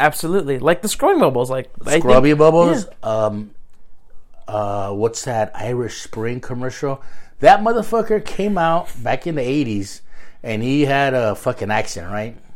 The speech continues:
Speaker 2: And he was, like, uh, from Ireland and shit, and he would get a s-, a, a, like, a pocket knife, right?
Speaker 1: Mm-hmm.
Speaker 2: Like, not like a big ass Rambo knife, you know,
Speaker 1: No,
Speaker 2: like
Speaker 1: no.
Speaker 2: a regular pocket knife that everybody carries.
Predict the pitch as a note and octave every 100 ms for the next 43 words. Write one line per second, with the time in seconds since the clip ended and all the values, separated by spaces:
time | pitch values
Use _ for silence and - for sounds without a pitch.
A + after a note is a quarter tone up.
0 | - - - - - - - B2 B2 A2+
1 | B2+ B2+ C3 B2 A2 A2+ G#2 G2 G#2 G2+
2 | G2 F2 G2+ - A2 G#2 G2+ F#2+ - G#2+
3 | G2 F#2 G2 G#2 F#2+ E2 G#2 G2 E2+ -
4 | - - G#2+ F#2 G2 G2+ - D#2+ - D#3
5 | - G2+ G2 - C#3 F3+ - D#3 C#3+ D3+
6 | F3+ G3+ D4+ D4 C#3+ B2+ F#3 F3 D3 B2
7 | C3 D3 B2 A#2 G2+ F#2+ F#2 A2+ B2 C3
8 | - D#3 D3+ C3 D#3+ D#3+ G3+ G#3 E3+ -
9 | D#3+ D3 C3+ C#3+ A#2 A2 B2 A#2+ A#2 A#2
10 | A2+ A#2+ A2+